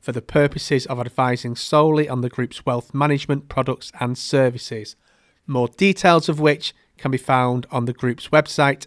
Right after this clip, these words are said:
S J P dot co dot U K forward slash products.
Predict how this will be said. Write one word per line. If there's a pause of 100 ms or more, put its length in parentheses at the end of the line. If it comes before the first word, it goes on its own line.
S
J
P
dot
co
dot
U
K (100)
forward
slash (200)
products.